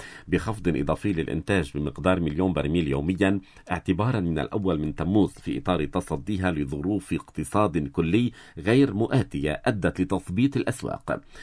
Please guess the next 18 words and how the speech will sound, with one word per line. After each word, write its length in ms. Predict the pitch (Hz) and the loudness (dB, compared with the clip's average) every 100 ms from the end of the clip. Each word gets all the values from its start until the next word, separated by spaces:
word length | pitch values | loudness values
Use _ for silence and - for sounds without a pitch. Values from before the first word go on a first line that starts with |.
| - - - | -16 -16 2
وارتفعت 460 | 113 - 156 131 78 | 2 4 0 0 0
العقود 340 | 73 - 95 | -2 2 2
الآجلة 380 | 92 101 85 82 | 2 0 0 0
لخام 280 | 73 92 80 | 0 0 0
برنت 340 | 82 107 104 | 0 -2 -2
واحد 360 | - 92 90 - | -2 -2 -4 -2
فاصل 280 | 90 - | -4 -4
صفر 220 | 78 90 87 | -6 -2 -2
ثمانية 220 | 90 82 | 0 0
دولار، 320 | 76 78 104 | 0 -2 0
مسجلة 560 | 101 85 80 98 87 90 | -2 -2 0 0 0 -2
سبعة 260 | 113 107 | -2 -2
وسبعين 320 | 92 85 87 | -2 -2 -2
فاصل 320 | 95 90 - 82 | -2 -4 -2 -4
واحد 200 | 104 76 | -2 -4
وعشرين 300 | 71 - 80 | -4 -2 -2
دولاراً 280 | 80 80 | -2 0
للبرميل، 580 | 80 76 73 85 104 - | -2 -2 -2 2 2 2